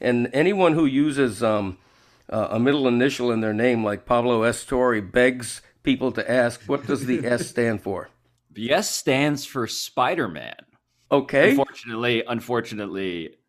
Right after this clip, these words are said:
Speaker 2: that is a thing that I've been trying to make happen for a while. It has not stuck.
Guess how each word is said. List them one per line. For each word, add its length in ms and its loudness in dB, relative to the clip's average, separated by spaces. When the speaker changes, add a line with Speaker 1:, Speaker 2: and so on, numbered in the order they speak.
Speaker 2:
that 300 0
is 420 -8
a 60 -14
thing 380 -4
that 180 -2
I've 140 0
been 100 -8
trying 260 0
to 60 -8
make 180 -6
happen 300 -6
for 160 -8
a 60 -4
while. 360 -2
It 120 -10
has 200 -6
not 200 -8
stuck. 600 -8